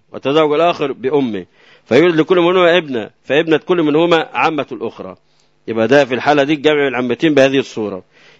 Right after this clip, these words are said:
يبقى ده نقول يبقى رجل تزوج بأم رجل، والآخر تزوج بأمه، يبقى كأنها زي التبديل كده، زي الشغار يعني، بس هي مش شغار.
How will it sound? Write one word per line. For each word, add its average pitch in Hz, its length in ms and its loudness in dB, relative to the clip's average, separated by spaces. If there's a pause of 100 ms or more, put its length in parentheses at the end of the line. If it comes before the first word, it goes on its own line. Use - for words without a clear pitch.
يبقى 110 220 2
ده 143 220 4
نقول 135 460 2 (300)
يبقى 110 240 4
رجل 165 300 4
تزوج 147 400 2
بأم 131 300 -2
رجل، 117 260 -2 (680)
والآخر 135 720 2
تزوج 160 380 0
بأمه، 139 460 -6 (760)
يبقى 127 200 0
كأنها 151 360 2
زي 147 160 0
التبديل 135 480 0
كده، 113 220 -2
زي 110 140 -2
الشغار 143 480 2
يعني، 98 280 -6
بس 104 200 -6
هي 139 60 2
مش 143 140 -2
شغار. 165 420 2